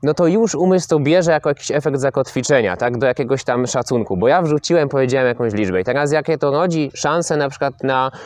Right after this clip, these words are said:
poziomie jakiejś reklamy, manipulacji, że ktoś zakotwiczy jakąś liczbę i na przykład ktoś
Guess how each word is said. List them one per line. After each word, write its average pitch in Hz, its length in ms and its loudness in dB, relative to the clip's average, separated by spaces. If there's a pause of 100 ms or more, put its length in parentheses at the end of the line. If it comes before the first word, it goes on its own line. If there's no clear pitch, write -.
(240)
poziomie 143 380 2
jakiejś 131 240 0
reklamy, 139 500 2
manipulacji, 127 840 0 (380)
że 127 140 -2
ktoś 165 260 2
zakotwiczy 151 580 0
jakąś 135 320 2
liczbę 135 520 2 (240)
i 143 100 0
na 165 120 2
przykład 165 240 -2
ktoś 170 400 0